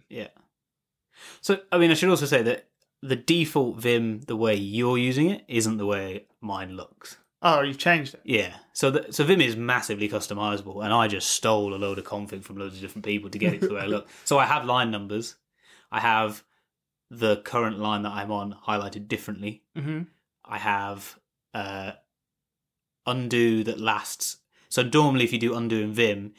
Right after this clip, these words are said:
Speaker 1: you close it, you open it again, it won't.
Speaker 2: It's persistent.
Speaker 1: It, yeah, so
Speaker 2: So you
Speaker 1: persistent Vim, persistent undo I have.
Speaker 2: Okay.
Speaker 1: So you can undo back to, you know, six months ago 'cause it's all in a file next to the file.
Speaker 2: Oh, like, like a history file
Speaker 1: Yeah,
Speaker 2: and then it's
Speaker 1: yeah, yeah.
Speaker 2: okay.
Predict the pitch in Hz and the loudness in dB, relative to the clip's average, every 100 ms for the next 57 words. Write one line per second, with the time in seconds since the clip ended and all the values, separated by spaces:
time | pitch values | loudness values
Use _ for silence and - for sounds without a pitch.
0 | - 110 - 127 120 107 107 113 113 104 | -12 -10 -2 2 4 2 2 0 0 -4
1 | 95 95 98 104 110 104 107 - _ - | -6 -6 -8 -2 0 0 -2 -10 _ -18
2 | - - 135 147 - 131 127 - - 127 | -16 -10 -4 -4 -4 -8 -6 -6 -2 0
3 | 104 92 113 147 135 156 - 117 107 107 | 0 -2 -4 0 2 2 2 0 2 0
4 | 107 - - 139 170 143 117 113 117 107 | -2 -4 0 4 4 2 2 2 4 4
5 | 98 95 98 175 156 135 135 - - - | 2 0 2 2 2 -2 -8 -20 -6 2
6 | 120 113 117 - _ _ _ 131 123 123 | 4 4 2 -6 _ _ _ -2 2 2
7 | 120 107 104 104 - - 101 98 - 95 | 4 4 4 2 0 -2 -2 -2 -4 -4
8 | 98 117 - 107 101 101 - - 101 101 | -2 -4 -2 -2 -2 -6 -12 -12 -8 -4
9 | 110 104 95 95 - 104 98 95 104 117 | -2 -2 -2 -8 -4 -2 -2 -6 -10 -8
10 | 107 - - 98 95 - 165 151 147 147 | -8 -8 -10 -8 -8 -4 0 2 4 4
11 | 147 143 135 135 - 135 131 127 127 123 | 2 2 -2 -4 -4 -6 -2 -2 0 2
12 | 107 101 120 - - - 147 151 131 | 2 2 -6 -10 -8 0 0 0 -8